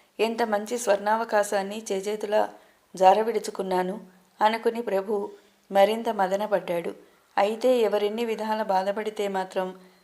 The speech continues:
జరిగేది జరగకుండా ఆగుతుందా? చంద్రం సుభద్రల పెళ్లికి నా లగ్నాలు నిశ్చయించేశారు. ఆ సంగతి ఫోన్లో చెప్పింది సుభద్ర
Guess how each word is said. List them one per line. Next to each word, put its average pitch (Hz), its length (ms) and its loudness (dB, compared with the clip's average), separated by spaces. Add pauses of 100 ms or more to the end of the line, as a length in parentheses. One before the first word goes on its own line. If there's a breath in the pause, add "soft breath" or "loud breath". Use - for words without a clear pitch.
(120 soft breath)
జరిగేది 196 420 2
జరగకుండా 196 540 -2
ఆగుతుందా? 190 720 -4 (800)
చంద్రం 240 280 -4
సుభద్రల 220 500 -2
పెళ్లికి 208 540 -2
నా 196 240 0 (160)
లగ్నాలు 196 500 0
నిశ్చయించేశారు. 185 1080 -4 (420 soft breath)
ఆ 220 120 8
సంగతి 220 460 0
ఫోన్లో 214 360 -2
చెప్పింది 202 560 -4
సుభద్ర 185 640 -2